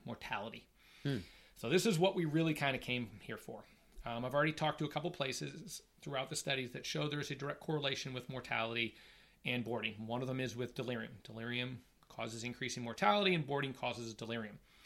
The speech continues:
Speaker 1: So these are four different studies that look directly at boarding and their association with delirium. One of them was ten-day mortality. It looked at eight-hour shifts, and they were considered not overcrowded or overcrowded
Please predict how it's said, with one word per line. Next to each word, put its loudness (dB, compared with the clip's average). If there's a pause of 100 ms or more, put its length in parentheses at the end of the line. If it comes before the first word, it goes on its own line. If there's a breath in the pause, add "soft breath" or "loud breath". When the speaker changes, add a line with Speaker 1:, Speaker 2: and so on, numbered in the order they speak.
(360 loud breath)
Speaker 1:
So -2
these 6
are 8
four 2
different 2
studies 0
that -6
look -4
directly 0
at 0
boarding -2
and -8
their -4
association -4
with -12
delirium. -10 (880 loud breath)
One 6
of 10
them 8 (160 loud breath)
was 8
ten-day 4
mortality. 0
It -4
looked -4
at 2
eight-hour 4
shifts, 0 (100)
and -4
they 0
were 0
considered 0 (200)
not 4
overcrowded 4 (300)
or 4 (260)
overcrowded 2